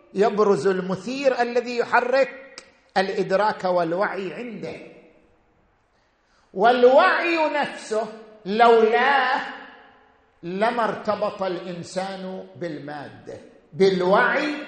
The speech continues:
أدرك الإنسان أن هناك نظاما ماديا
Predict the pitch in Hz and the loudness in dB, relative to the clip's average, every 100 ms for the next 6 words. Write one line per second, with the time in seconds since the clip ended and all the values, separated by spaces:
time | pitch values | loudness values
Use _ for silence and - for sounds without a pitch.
0 | - - - - - 185 185 180 180 170 | -16 -20 -20 -14 -8 -6 -4 -6 -6 -8
1 | - 170 156 180 185 165 156 170 160 160 | -8 -12 -12 -10 -10 -10 -12 -12 -12 -16
2 | 151 156 175 160 - 156 151 143 170 175 | -14 -14 -14 -14 -14 -16 -14 -12 -10 -8
3 | 156 156 143 123 - - 160 170 175 160 | -10 -12 -14 -16 -20 -20 -12 -8 -6 -8
4 | 147 - 202 202 175 165 151 - | -10 -12 -10 -8 -8 -8 -10 -12